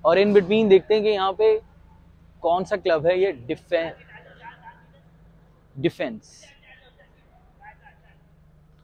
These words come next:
भाई गाड़ियाँ बिल्कुल ऐसी हालत में आ गई हैं कि बस ये drift होने के लिए फौरन तैयार है, ऐसी गाड़ी है।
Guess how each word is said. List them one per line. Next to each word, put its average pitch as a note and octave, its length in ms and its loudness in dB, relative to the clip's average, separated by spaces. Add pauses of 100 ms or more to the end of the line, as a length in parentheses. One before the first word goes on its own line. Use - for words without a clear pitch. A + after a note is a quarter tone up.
(680)
भाई E3 100 -10
गाड़ियाँ E3 580 0 (120)
बिल्कुल G3+ 800 2 (160)
ऐसी A3+ 220 -2
हालत F#3 240 2
में F#3+ 120 -4
आ D#3+ 120 2
गई E3+ 120 -4
हैं G3 140 -2
कि E3+ 180 0
बस C#3+ 320 -4 (200)
ये D#3+ 100 -4
drift E3+ 400 -2
होने F3 240 0
के F#3+ 140 -8
लिए G#3 160 4
फौरन F#3+ 500 -4
तैयार C#3+ 420 -6
है, - 60 -18 (320)
ऐसी F#3 220 -10
गाड़ी B2 280 -6
है। A2+ 80 -20